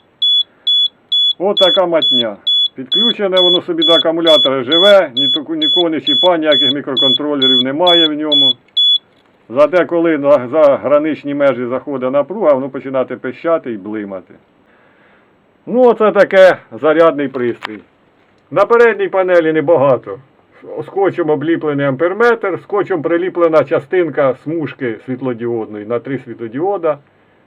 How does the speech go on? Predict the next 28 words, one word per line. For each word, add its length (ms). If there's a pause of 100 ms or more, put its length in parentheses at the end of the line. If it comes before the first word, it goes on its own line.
(260)
яка 340
вмикається, 600
коли 240
йде 220
заряд. 420
І 20
підсвічує, 800 (680)
сигналізує, 580
що 140
йде 240
заряд, 440 (640)
і 100
підсвічує 560
заодно 420
шкалу 340
амперметра, 560
і 200
дуже 340
добре 300
в 260
темряві 440
видно 320
всі 160
показники. 680
А 100
далі 360
світлодіод, 560
який 340